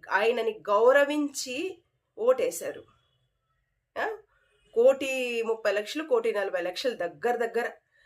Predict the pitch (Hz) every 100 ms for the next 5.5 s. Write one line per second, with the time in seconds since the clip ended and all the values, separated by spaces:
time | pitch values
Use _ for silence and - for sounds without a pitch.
0 | _ _ - 247 302 302 277 277 294 240
1 | 302 320 311 302 302 269 262 262 254 247
2 | 226 214 220 214 202 214 220 311 294 233
3 | 240 277 294 302 302 233 226 220 208 202
4 | 196 196 - 214 220 240 - 269 440 359
5 | - 277 285 240 175